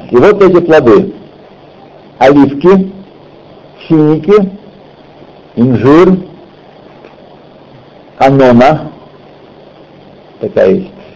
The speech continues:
продают в суперах больших. У нас не продают почему-то.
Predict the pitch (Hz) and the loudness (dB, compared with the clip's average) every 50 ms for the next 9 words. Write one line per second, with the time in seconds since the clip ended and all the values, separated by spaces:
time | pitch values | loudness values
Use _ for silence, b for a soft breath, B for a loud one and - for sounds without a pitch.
0 | B B - - 101 98 101 101 95 95 - - - - - - - - - - | B B -10 -4 -2 0 0 0 0 -4 -8 -18 -20 -20 -20 -20 -20 -20 -14 -8
1 | - 107 95 - 87 90 90 87 90 90 92 - - 95 95 - - 107 113 104 | -8 -6 -2 -2 -2 -2 -2 -2 -4 -4 -6 -6 -12 -12 -12 -8 -4 -2 -2 -2
2 | - 101 95 95 104 107 101 95 95 - - - - - 101 - | -4 -6 -6 -2 0 0 0 0 -4 -10 -18 -18 -16 -16 -16 -16